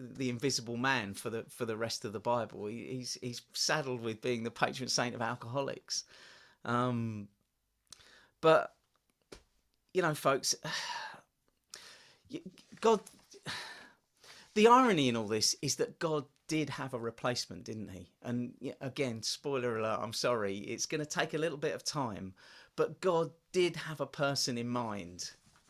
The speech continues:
to replace, to replace Judas, didn't he? And he is the last person that the, the, the disciples would have envisaged. He's, he is the, um,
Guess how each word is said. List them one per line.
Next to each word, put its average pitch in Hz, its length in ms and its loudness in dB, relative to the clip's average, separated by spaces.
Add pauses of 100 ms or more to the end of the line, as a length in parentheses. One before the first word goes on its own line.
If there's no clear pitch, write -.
(520)
to 131 120 -4
replace, 113 840 -2 (2750)
to 120 120 -2
replace 123 400 -2
Judas, 101 340 -6
didn't 107 260 -6
he? 92 200 -10 (460)
And 180 140 4
he 226 200 6
is 180 100 4
the 175 140 8
last 185 880 6
person 147 760 0 (720)
that 139 280 2
the, 139 400 0
the, 135 440 -2
the 156 320 -6
disciples 143 580 2
would 143 140 0
have 123 100 -6
envisaged. 123 560 0
He's, 156 300 -2
he 160 300 0
is 147 160 0
the, 151 460 0
um, 139 420 2